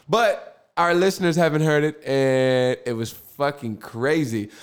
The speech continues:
So I'm gonna tell y'all about some shit that YouTube did for me about these algorithms. It's fucking crazy. So, Fresh and Fit is this podcast that most of y'all who listen probably won't know. Most of y'all might. I don't fucking know. Apparently, them niggas is popping.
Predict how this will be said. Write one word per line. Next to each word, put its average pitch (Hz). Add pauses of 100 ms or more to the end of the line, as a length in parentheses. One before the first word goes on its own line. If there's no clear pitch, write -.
So 175
I'm 202
gonna 226
tell 226
y'all 185
about 156
some 139
shit 143
that 113
YouTube 123
did 117
for -
me 104
about 117
these 110
algorithms. 110
It's 101
fucking 185
crazy. 104 (680)
So, 117 (640)
Fresh 214
and 170
Fit -
is 113
this 113
podcast 98 (220)
that 110
most 147
of 156
y'all 147
who 135
listen 117
probably 139
won't 123
know. 110
Most 95
of 147
y'all 156
might. 151
I 127
don't 175
fucking 139
know. 139
Apparently, 156
them 143
niggas 135
is 117
popping. 107